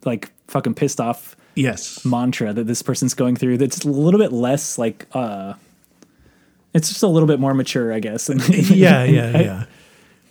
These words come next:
Speaker 2: It's a little bit less, like, whiny,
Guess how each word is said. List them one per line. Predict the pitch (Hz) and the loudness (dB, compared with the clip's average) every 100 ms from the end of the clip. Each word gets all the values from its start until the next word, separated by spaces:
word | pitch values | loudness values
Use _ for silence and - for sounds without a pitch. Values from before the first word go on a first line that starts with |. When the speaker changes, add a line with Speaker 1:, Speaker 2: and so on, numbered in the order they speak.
| _ | _
Speaker 2:
It's | 156 151 | -4 2
a | |
little | 180 175 | 4 4
bit | 160 180 | 4 2
less, | 147 139 - | 2 -2 0
like, | 131 117 117 - _ _ _ _ _ _ _ - | -2 -2 -6 -12 _ _ _ _ _ _ _ -8
whiny, | 131 107 104 104 113 127 - | -6 -6 -6 -6 -6 -6 -8